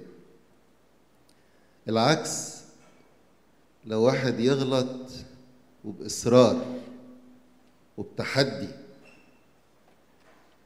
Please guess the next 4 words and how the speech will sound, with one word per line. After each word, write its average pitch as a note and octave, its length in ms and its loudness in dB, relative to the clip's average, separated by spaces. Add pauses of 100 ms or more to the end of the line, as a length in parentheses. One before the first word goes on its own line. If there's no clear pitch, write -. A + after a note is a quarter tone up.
(880)
فبيجلب A#2+ 640 0
على A2 200 2
نفسه A2 380 -4
العقاب. F2+ 600 -4